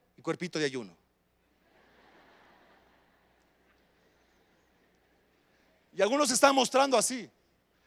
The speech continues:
desesperados por casarse ahí. Pero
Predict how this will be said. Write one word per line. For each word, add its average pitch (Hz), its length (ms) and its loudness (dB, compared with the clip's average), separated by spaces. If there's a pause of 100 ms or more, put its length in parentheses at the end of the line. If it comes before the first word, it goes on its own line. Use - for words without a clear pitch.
(200)
desesperados 202 680 -2
por 175 140 -12
casarse 165 440 -12
ahí. 107 120 -20 (1040)
Pero 254 280 6